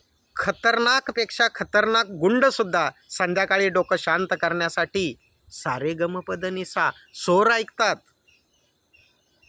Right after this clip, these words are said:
एवढंच नव्हे, नव्हे तर सर्कशीमध्ये कितीही हिंस्र प्राणी असले तरी त्या स्वरांवरती नाचत असतात, एवढी ताकद त्या स्वरांमध्ये आहे. एवढंच नव्हे, नव्हे तर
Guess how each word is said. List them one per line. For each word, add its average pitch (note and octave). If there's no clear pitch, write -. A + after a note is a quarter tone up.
एवढंच G#3+
नव्हे, A#3+
नव्हे B3
तर C4+
सर्कशीमध्ये A3
कितीही B3
हिंस्र B3+
प्राणी A3+
असले E3+
तरी F3+
त्या G3
स्वरांवरती F3+
नाचत D3
असतात, G3
एवढी F#3+
ताकद D#3+
त्या A3+
स्वरांमध्ये A3
आहे. B2+
एवढंच A#3
नव्हे, B3
नव्हे B3
तर C4